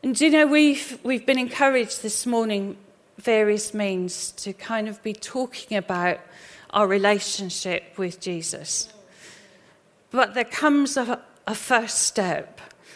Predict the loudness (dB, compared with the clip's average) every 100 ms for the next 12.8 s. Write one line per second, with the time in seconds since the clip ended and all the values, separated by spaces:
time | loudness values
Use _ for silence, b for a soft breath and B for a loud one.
0 | B -4 -2 4 4 4 2 -4 -8 -8
1 | -6 -8 -10 _ _ -2 4 4 4 0
2 | -2 0 -2 -2 -2 -4 -4 -6 -4 -4
3 | -4 -6 0 2 4 2 -4 B B B
4 | B B B 0 2 4 4 2 2 0
5 | 2 -2 0 -2 -2 -2 -2 -4 0 -2
6 | 0 0 2 4 2 2 -2 -12 -12 -6
7 | -4 -2 -4 -4 -4 -6 -4 -2 -2 -4
8 | 0 0 2 0 -4 -10 -10 -2 -2 -2
9 | -4 -4 -4 B B B -4 -4 -6 -8
10 | 0 2 2 -2 -20 b b b -12 0
11 | 0 2 -4 -10 _ b b -8 -6 -4
12 | -2 -2 -2 -4 -8 -14 -16